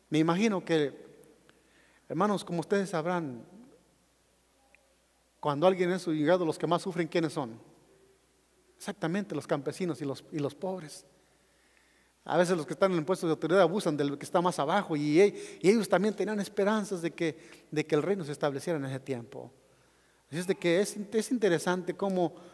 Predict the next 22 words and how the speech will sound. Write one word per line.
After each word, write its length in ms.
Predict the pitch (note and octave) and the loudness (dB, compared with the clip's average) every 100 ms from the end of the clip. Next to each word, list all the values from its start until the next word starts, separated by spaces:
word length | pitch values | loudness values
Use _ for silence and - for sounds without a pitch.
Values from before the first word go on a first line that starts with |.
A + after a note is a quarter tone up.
| - - | -20 -2
cómo, 400 | F#3+ G3+ F3 - | 0 2 0 4
cuál 180 | G3 G#3 | 4 6
era 140 | A3 | 4
el 100 | F#3+ | 4
sentir. 560 | - E3+ D#3 - A#3 D#3 C#3+ | 4 4 4 2 4 4 2
El 140 | D3+ | 0
deseo 240 | D3 G#3 | 2 2
de 80 | G#3+ | 2
las 80 | G3 | 0
gentes 200 | G3+ G3+ | -2 -2
muestra 360 | F3 A3 A3+ F#3 | 2 2 4 4
el 100 | D#3+ | 4
sentir 600 | F3+ E3 D#3 - C#4 B3 | 4 2 2 4 4 6
de 80 | G#3 | 4
la 60 | |
multitud 520 | F#3 E3+ F3+ F3 G#3+ - - - - | 4 2 0 2 0 0 -12 -18 -6
y 40 | |
muestra 280 | D#3 F3+ E3+ | -2 0 0
el 60 | C#3+ | 0
sentir 520 | D3+ C3+ C#3 A#3 F3 | -2 -4 -2 0 2
de 120 | D3+ | 2
la, 180 | C#3 | 0